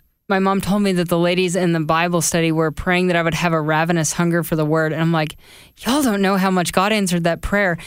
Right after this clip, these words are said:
I was so hungry for the word of God that I was listening to either my audio Bible or a Bible study teacher or some kind of Christian teaching program like that, literally all day long, every day at work after I, after I got saved. So there was about a year and a half between when the Lord really radically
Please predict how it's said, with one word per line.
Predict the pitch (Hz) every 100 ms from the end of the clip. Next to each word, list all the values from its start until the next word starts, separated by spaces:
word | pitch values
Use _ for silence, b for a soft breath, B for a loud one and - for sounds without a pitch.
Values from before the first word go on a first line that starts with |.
| B -
I |
was | 202 190
so | - 214 220 226 240
hungry | 196 202 220 202 180
for | - 180
the |
word | 175 185
of | 165
God | 175 175
that | 170
I | 175
was | 180 180
listening | 170 180 175
to | 180
either | 170 180 175 165 B B B -
my | 175
audio | 147 202 202 202
Bible | 190 190 190 185 180
or | 175 170 160
a | 165
Bible | 170 175 170
study | 175 165
teacher | 196 202 196 190 170
or |
some | 151 220 233
kind | 214
of | 170
Christian | - 180 - 175
teaching | - 196 180 165
program | 170 165 165 160 151 B B -
like | 170
that, | 175 175 -
literally | 185 202 220 190 165
all | - 175 180
day | 170
long, | 165 165
every | 160 156
day | 156
at | 135
work | 156 156 147 - -
after | 175 175 165 76
I, | - B B - 190
after | 175 180
I |
got | 165 151
saved. | 175 160 147
So | 170 165
there | 175
was | 170
about | 175
a | 170
year | 175 196
and | 170
a |
half | - 185 165 151 -
between | 170 180 180 175
when | 170
the | 165 156
Lord | 165 156
really | 160 196 196 175
radically | 165 170 170 170 151